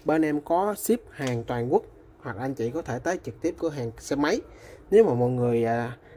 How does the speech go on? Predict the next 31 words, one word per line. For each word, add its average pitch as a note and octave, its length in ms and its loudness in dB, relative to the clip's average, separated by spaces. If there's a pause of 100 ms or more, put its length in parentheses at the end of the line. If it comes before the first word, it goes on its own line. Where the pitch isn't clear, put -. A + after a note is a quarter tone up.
ở D#3+ 160 2
xa D#3+ 320 4
muốn E3+ 160 -2
ship G#3+ 200 2
hàng B2 220 0
á, D3 80 -2 (120)
thì B2 120 -8
mọi A#2+ 140 0
người A#2 200 0
vui C3+ 160 0
lòng A#2 200 -2
đặt A2 180 -6
cọc A2+ 240 -6
trước E3+ 120 0
giúp E3+ 140 -2
em C3 200 -2
từ A#2+ 160 -2
một A2+ 220 -2
trăm C3 220 -2
tới D#3 100 0
hai C3+ 180 -2
trăm C3 180 -2
ngàn. A2 240 0 (400)
Tiền A#2 240 0
cọc A2+ 220 -2
bên C3+ 140 0
em C#3 120 0
sẽ D3+ 140 -2
trừ A#2 320 0
trực - 280 -2
tiếp F#3 140 2